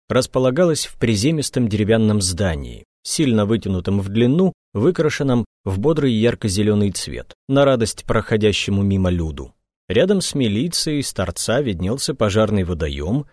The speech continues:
именуемый местными жителями пруд. В пруду плавали утки. Как раз в этом месте центральная улица Озерска, Советская,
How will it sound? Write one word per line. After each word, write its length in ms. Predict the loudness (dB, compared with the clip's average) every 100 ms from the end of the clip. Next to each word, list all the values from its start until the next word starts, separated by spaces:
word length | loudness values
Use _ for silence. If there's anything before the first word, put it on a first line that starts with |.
| -6
именуемый 640 | -4 -2 -2 0 0 0
местными 440 | 0 -2 -2 -2 -2
жителями 680 | -2 -4 -2 2 2 0 -4
пруд. 380 | -4 -4 -4 -16 _ _ _ _ _
В 100 | -14
пруду 320 | -6 -2 -2
плавали 460 | -2 -2 -2 0 -2
утки. 520 | -4 -6 -14 -16 -16 -16 _ _ _ _
Как 220 | -4 -2
раз 240 | -2 -2 -4
в 60 |
этом 240 | -6 -2 0
месте 460 | 0 -2 -4 -10 -10 _ -6
центральная 600 | -2 0 2 0 0 0
улица 460 | 0 -2 -2 -2
Озерска, 640 | -2 -2 -2 -4 -8 -12 -16 _
Советская, 720 | -4 -2 0 -2 -8 -12 -14